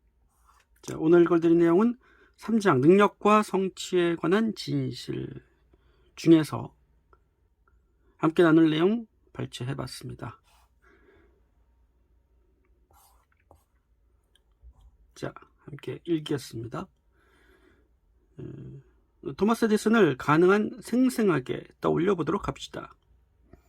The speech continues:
예, 그가 어디서 무엇을 하고 있는지 상상해 보는 겁니다.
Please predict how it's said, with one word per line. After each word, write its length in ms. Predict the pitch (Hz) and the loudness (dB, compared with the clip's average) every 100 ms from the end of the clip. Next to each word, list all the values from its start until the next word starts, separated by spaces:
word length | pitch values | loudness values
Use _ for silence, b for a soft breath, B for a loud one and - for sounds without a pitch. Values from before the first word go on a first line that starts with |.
| b b b b b - | b b b b b -6
예, 80 | 160 | 0
그가 220 | 190 208 | 4 6
어디서 240 | 196 196 | 4 4
무엇을 340 | 180 175 175 180 | 0 0 0 -2
하고 180 | 170 165 | 0 2
있는지 560 | 151 139 120 123 196 | 2 -2 -4 -6 -6
상상해 580 | 220 190 180 160 147 202 | -4 -2 -2 -2 -2 -2
보는 340 | 226 147 139 127 | -2 -4 -4 -4
겁니다. 540 | 123 117 - - - | -8 -12 -14 -18 -20